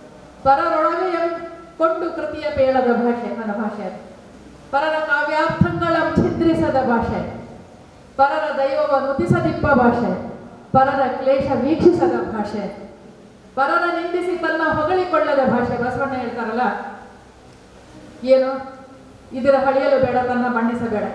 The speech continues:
ಪರರ ನಿಂದಿಸಿ ತನ್ನ ಹೊಗಳಿಕೊಳ್ಳದ ಭಾಷೆ, ಪರರ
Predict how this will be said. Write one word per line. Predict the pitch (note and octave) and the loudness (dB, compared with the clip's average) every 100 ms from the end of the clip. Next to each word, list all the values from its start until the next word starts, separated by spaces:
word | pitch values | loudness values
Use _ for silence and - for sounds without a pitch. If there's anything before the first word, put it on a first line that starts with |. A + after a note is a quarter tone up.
| - - - | -10 -14 -2
ಪರರ | C#4+ D#4 D#4 D#4 | 0 2 2 2
ನಿಂದಿಸಿ | D#4 E4+ E4+ D#4 | -2 -6 -4 -6
ತನ್ನ | D4+ D4 | -4 -2
ಹೊಗಳಿಕೊಳ್ಳದ | C4+ C4+ C4+ C#4 C4+ B3+ A#3+ A#3+ | 0 0 2 2 2 2 2 2
ಭಾಷೆ, | G#3+ G#3+ - A#3+ A3 - - - - | 0 0 -2 -4 -6 -10 -14 -18 -4
ಪರರ | C4+ C#4+ D4+ | 0 0 0